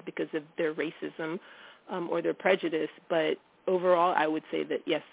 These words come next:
um, segregation has helped to our benefit 'cause we're not going anywhere.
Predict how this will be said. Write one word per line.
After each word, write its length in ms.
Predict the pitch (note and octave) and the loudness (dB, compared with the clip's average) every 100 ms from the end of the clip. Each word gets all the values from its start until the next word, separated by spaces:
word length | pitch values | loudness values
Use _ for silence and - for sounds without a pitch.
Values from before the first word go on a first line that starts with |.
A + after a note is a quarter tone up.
| - - | -16 -8
um, 260 | G3+ F3+ F3+ | -6 -6 -2
segregation 640 | F#3+ F#3 F3 E3 E3 G3+ F3+ | 0 0 2 2 0 -4 -6
has 160 | D#3+ - | -6 -2
helped 280 | F3 E3+ - | 0 0 -2
to 80 | G#3 | -4
our 60 | |
benefit 460 | E3+ E3 E3 E3+ D#3 | -2 -4 -4 -4 -2
'cause 180 | E3+ D#3 - - - | -4 -6 -12 -20 -8
we're 300 | F#3+ A#3+ A#3+ | 2 6 6
not 280 | G#3+ G#3 G#3 | 6 6 4
going 260 | G3+ G3 F#3 | -2 -2 -4
anywhere. 440 | A#3 F3 B2+ A#2+ | -4 -4 -6 -12